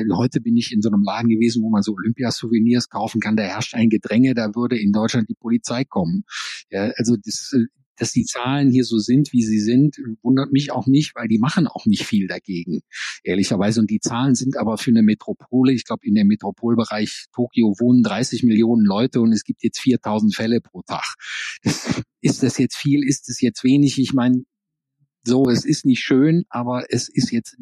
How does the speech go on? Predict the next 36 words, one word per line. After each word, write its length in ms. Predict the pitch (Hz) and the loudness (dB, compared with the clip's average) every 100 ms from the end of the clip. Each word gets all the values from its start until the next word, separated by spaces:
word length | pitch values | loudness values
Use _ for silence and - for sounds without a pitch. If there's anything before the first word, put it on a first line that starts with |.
| 127 | -4
eben 220 | 117 113 | 2 4
nicht 180 | 120 139 | 4 2
so, 220 | 127 131 | 0 2
dass 220 | 123 110 | 2 -2
die 120 | - 110 | 0 0
Leute 480 | 110 131 135 120 131 | 2 0 0 -2 -2
hier 320 | 110 110 117 110 | -2 -2 -2 -4
wie 120 | 120 | -6
die 300 | 120 113 107 - - - - | -2 0 0 -4 -12 -14 -14
Fliegen, 600 | - 127 143 139 135 131 127 | -2 2 4 6 4 2 0
äh, 380 | 117 117 113 120 | -2 0 -4 0
mit 220 | 120 - | 0 0
covid 360 | - 135 139 - | 0 2 0 0
von 160 | 131 | 2
den 160 | 123 117 | 4 4
Bäumen 320 | 120 156 139 | 4 4 2
fallen 420 | - 110 104 104 | 0 -4 0 2
oder 200 | 95 104 | 0 -2
so. 200 | - 104 | 0 0
Das 160 | 117 - | 0 0
denkt 220 | 131 151 | 0 2
man 120 | 120 | 2
immer, 180 | 113 123 | 4 4
wenn 120 | 113 | 2
man 100 | 120 | 0
das 180 | 107 - | -2 -4
Wort 160 | 117 117 | -6 0
Notstand 540 | 120 165 - 107 107 | 2 2 0 0 0
so 160 | 107 92 | 0 0
hört. 320 | 101 87 - | 0 -2 -2
Und 180 | 110 117 | -2 -2
das 180 | 110 - | -6 -6
ist 160 | - | -8
aber 220 | 95 90 85 | -6 -6 -4
nicht 260 | 90 - | -4 -6
so. 300 | - 82 - | -6 -4 -6